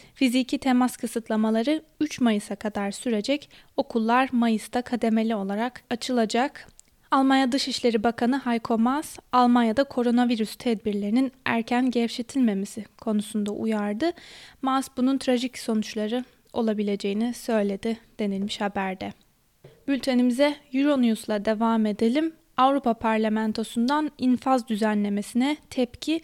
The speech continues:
başlıklı haberde Avrupa Parlamentosu Türkiye raportörü Nacho Sanchez Amor ve A B Türkiye Karma Parlamento Komisyonu Sergey Legadonski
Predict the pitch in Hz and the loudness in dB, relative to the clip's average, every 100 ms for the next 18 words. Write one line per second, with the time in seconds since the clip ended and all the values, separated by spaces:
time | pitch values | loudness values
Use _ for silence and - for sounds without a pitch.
0 | _ 214 208 - - 214 214 208 202 214 | _ -8 -6 -8 -8 -4 -4 -2 -2 0
1 | 294 330 - - - _ - _ - 285 | 0 0 -6 -20 -20 _ -20 _ 2 2
2 | 285 262 247 233 226 226 226 226 233 - | 4 0 2 2 2 2 2 0 -4 -4
3 | 320 - 302 - 247 208 208 208 - 214 | -4 -2 -4 0 0 2 0 -4 -4 -4
4 | 208 220 247 254 240 - 226 - 233 226 | -2 -2 2 2 2 0 -4 -2 0 0
5 | 226 226 226 226 262 269 240 240 240 - | -2 -2 0 2 2 0 0 -2 -2 -12
6 | - _ 247 240 247 254 - 277 - 254 | -20 _ 2 4 4 2 -2 -4 0 0
7 | - 240 240 262 - 220 214 208 208 208 | 2 0 2 0 0 0 0 0 -4 -6
8 | - 208 202 - 214 214 254 254 _ - | -4 -2 -4 -6 -2 0 0 -2 _ -4
9 | - 240 226 233 226 226 240 247 247 240 | 2 2 4 2 2 0 0 2 2 0
10 | 294 | -4